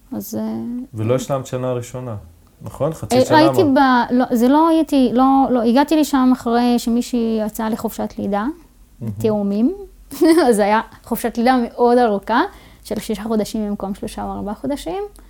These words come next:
Speaker 1: וכן, זה הי-, זו הייתה התקופה ש-, עבדתי לה, עבדתי בה במשרה מלאה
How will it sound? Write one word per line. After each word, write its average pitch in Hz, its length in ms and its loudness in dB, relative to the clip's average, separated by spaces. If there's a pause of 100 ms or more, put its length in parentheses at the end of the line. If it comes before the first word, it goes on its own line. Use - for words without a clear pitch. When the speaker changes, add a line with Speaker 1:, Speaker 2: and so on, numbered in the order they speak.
(680)
Speaker 1:
וכן, 262 840 -2 (440)
זה 254 220 -2
הי-, 277 120 0 (100)
זו 247 140 -4
הייתה 233 400 -4
התקופה 214 340 -12
ש-, - 140 -14 (1160)
עבדתי 240 320 0
לה, 262 100 2 (220)
עבדתי 247 300 2
בה 254 120 4
במשרה 220 420 0
מלאה 208 460 -2